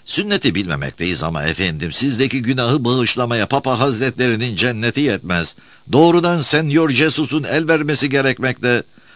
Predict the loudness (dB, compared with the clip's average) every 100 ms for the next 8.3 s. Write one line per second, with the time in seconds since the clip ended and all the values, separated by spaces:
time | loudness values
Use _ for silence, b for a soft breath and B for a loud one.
0 | B 0 2 2 2 2 2 2 4 4
1 | 2 2 2 2 0 -2 0 2 2 0
2 | 0 0 0 0 0 0 0 0 2 2
3 | 0 0 -2 -2 -8 -20 -20 -20 -20 -20
4 | B B B B B B 2 2 2 0
5 | 0 -4 -6 -6 -2 -2 0 -2 -2 -2
6 | 0 0 -2 0 0 2 2 2 0 0
7 | -2 0 -2 -4 -4 -4 -6 -6 -8 -6
8 | -6 -6 -8